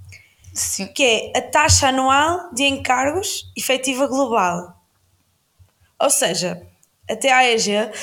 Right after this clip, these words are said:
Speaker 2: representa o custo total do empréstimo para o consumidor, já considerando os custos associados aos juros, impostos, comissões, comissões de manutenção da conta bancária,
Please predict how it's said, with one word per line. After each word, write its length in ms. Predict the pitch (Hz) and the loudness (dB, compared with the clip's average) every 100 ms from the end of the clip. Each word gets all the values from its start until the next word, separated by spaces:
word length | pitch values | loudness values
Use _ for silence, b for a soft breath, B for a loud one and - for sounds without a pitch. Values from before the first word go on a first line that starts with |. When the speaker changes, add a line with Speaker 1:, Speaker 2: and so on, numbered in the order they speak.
| B | B
Speaker 2:
representa 480 | - - 277 247 208 | -10 -2 0 2 2
o 80 | 233 | 0
custo 320 | - 233 - | 0 -2 -2
total 400 | - 285 247 233 | -4 0 2 2
do 80 | 214 | 2
empréstimo 560 | 220 208 240 254 254 254 | -2 0 0 0 -4 -2
para 200 | 262 254 | -2 0
o 20 | |
consumidor, 720 | 262 254 262 269 254 208 208 - _ _ - B B B | 0 -2 -2 0 0 -2 -6 -18 _ _ -20 B B B
já 160 | - 269 | 0 2
considerando 920 | 262 247 - 254 226 240 220 190 170 B B | 2 0 0 0 2 2 2 0 -6 B B
os 120 | 240 | -6
custos 320 | - 285 294 226 | -2 -2 -2 -4
associados 520 | 220 - 220 196 180 | -2 0 2 2 4
aos 220 | 240 254 | 4 4
juros, 640 | 233 302 277 254 254 - B _ | 0 2 2 0 -2 -4 B _
impostos, 680 | 240 240 254 262 254 269 - | -8 -4 2 4 2 0 -6
comissões, 1000 | - 202 214 233 - 269 247 247 - - B B B | -6 -4 -2 0 0 0 0 -2 -6 -10 B B B
comissões 500 | 247 247 233 247 226 | -4 -2 0 0 -2
de 60 | 226 | -2
manutenção 540 | 233 226 220 214 214 | -2 -2 -4 -2 -2
da 100 | 202 | -4
conta 320 | 202 190 202 | -6 -6 -4
bancária, 760 | 202 220 247 262 247 240 240 | -4 -2 2 4 4 4 0